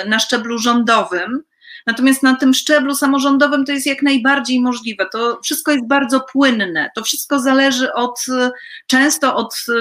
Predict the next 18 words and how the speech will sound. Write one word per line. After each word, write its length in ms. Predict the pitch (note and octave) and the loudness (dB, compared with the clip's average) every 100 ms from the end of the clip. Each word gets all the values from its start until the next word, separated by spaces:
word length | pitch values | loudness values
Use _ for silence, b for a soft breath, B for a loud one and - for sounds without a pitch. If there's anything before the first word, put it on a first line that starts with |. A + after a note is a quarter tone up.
| A#3 | 0
pewnych 340 | B3 B3 B3 | 2 2 2
lokalnych 640 | A#3+ A#3 - A#3+ A#3+ A#3 | -2 0 0 2 0 -4
interesów. 720 | - G#3+ A3+ G#3 F3+ - G#2+ - _ | -6 -4 0 0 0 -2 -12 -20 _
I 80 | A3 | -12
tutaj 320 | B3+ D4 C4+ B B B _ _ _ A#3+ | 0 0 0 B B B _ _ _ 2
mogło 320 | E4 D#4 E4 | 2 4 2
tak 240 | D4 A#3+ | 2 0
być, 360 | A#3 D#4+ D#4+ - - | 0 0 -2 -16 -6
że, 420 | B3+ C4 C4 B3+ | 0 2 2 -2
że 200 | A3 C4+ | -2 0
jakby 240 | C4 B3 | -2 0
Jacek 340 | C4 C#4+ - B3 A#3+ | 0 0 -2 -8 -6
Głąb 320 | B3 C4 C4 | -2 0 -2
został 500 | B3 B3 B3+ - B3 | -2 -2 -2 -2 -2
przehandlowany, 880 | A#3+ B3 B3 A#3+ A#3 A3+ A3+ G#3+ A#3 | -2 -4 0 -2 -2 -2 0 2 0
bo 120 | C4+ C#4+ | -2 -4
z 100 | - | -2
pozycji, 720 | C4 C4 D#4+ - C4+ C4 | -4 -2 -4 -2 2 2